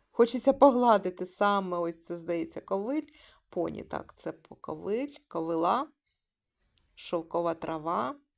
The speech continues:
Вона неймовірно гарнюща. Е, нитчата юка.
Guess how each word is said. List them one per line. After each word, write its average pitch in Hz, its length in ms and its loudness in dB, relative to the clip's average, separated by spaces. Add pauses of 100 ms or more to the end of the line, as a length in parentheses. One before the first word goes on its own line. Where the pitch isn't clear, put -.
(920)
Вона 165 280 -8
неймовірно 170 680 -10
гарнюща. 160 760 -16 (760)
Е, 175 300 -8
нитчата 196 540 -2
юка. 196 580 -2